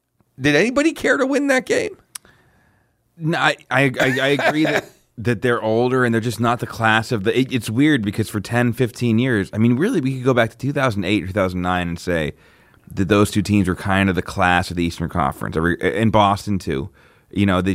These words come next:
Speaker 2: they were just always up there, always playing well, and then Tampa had their rise. Um, it's just weird to see them not be very good. It's weird to see them be mediocre. It, two teams that are just okay.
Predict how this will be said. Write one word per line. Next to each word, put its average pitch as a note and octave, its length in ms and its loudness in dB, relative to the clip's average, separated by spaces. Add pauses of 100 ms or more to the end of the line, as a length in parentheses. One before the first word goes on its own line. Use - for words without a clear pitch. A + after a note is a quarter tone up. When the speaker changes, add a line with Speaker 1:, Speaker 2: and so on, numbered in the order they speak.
Speaker 2:
they F2+ 140 0
were G2 100 0
just F2+ 140 -10
always G#2 320 2
up F2+ 220 -2
there, E2 200 0
always F#2 260 0
playing F#2 340 -2
well, E2+ 120 0
and F2 80 -2
then F2+ 100 -2
Tampa F2 400 -4
had F2+ 200 -2
their E2+ 160 2
rise. E2+ 440 -2 (540)
Um, F#2+ 480 2
it's G2 160 0
just B2 160 0
weird G#2 260 2
to G#2 60 -2
see A2+ 180 -2
them G#2+ 160 2
not G#2 200 2
be G#2+ 80 0
very A2 260 4
good. G2+ 260 2 (120)
It's F#2 160 -8
weird G#2 200 2
to F2+ 60 -10
see - 80 -4
them G2+ 220 0
be G2 120 2
mediocre. F#2 720 0
It, D#2 140 -10 (240)
two A2 220 0
teams G2+ 440 0
that F#2+ 120 0
are F2 260 0 (720)
just A2+ 220 -4
okay. G#2 380 0